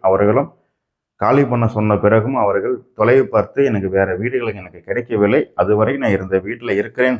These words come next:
சொல்லியிருக்கிறாங்க. அதுவும் ஆறு மாத காலங்கள் கடந்து விட்டது. ஆனால் கடந்த வாரம் ஒரு சோகமான நிகழ்வுகள் நடந்தது. எனக்கு இந்த வீடியோ பதிவு பண்றது கூட மனசு வரல. ஏன்னா பத்து டேக் மேல நான் எடுத்துட்டேன். எனக்கு சரியா என்னால பேச முடியல.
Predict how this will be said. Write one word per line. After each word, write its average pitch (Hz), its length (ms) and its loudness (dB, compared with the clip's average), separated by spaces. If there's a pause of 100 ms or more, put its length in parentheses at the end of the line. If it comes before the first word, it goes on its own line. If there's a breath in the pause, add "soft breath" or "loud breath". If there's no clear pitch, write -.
(120)
சொல்லியிருக்கிறாங்க. 98 540 -4 (680)
அதுவும் 131 280 4
ஆறு 110 280 4
மாத 101 260 -2
காலங்கள் 107 680 -6 (520)
கடந்து 113 320 2
விட்டது. 101 600 0 (460)
ஆனால் - 580 -2 (360)
கடந்த 104 320 0
வாரம் 113 540 0
ஒரு 101 520 0 (420)
சோகமான 101 640 2
நிகழ்வுகள் 98 380 -10
நடந்தது. 87 600 -6
எனக்கு 92 260 -8
இந்த 92 160 -8
வீடியோ 120 440 0
பதிவு 110 340 -6
பண்றது 92 260 -6
கூட 107 240 -4
மனசு 90 480 -10
வரல. 104 220 0
ஏன்னா 98 360 -2
பத்து 98 240 -6
டேக் 131 280 0
மேல 110 220 0
நான் 110 120 2
எடுத்துட்டேன். 95 500 -4
எனக்கு 92 140 -20
சரியா 104 280 -2
என்னால 113 200 2
பேச 113 440 -6
முடியல. 95 420 -4